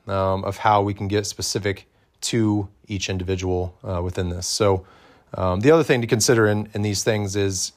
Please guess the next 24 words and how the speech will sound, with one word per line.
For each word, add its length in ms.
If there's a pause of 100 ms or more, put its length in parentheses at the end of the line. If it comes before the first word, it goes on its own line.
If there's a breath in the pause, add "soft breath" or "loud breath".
(100)
even 240
if, 260
uh, 360
a 80
beginner 340
starts 300
to 40
get 120
their 100
technique 460
in 80
a 20
much 220
better 160
spot, 480 (400 soft breath)
um, 220
or 140
if 80
we're 80
looking 280
at 120
something 320
like, 320
uh, 240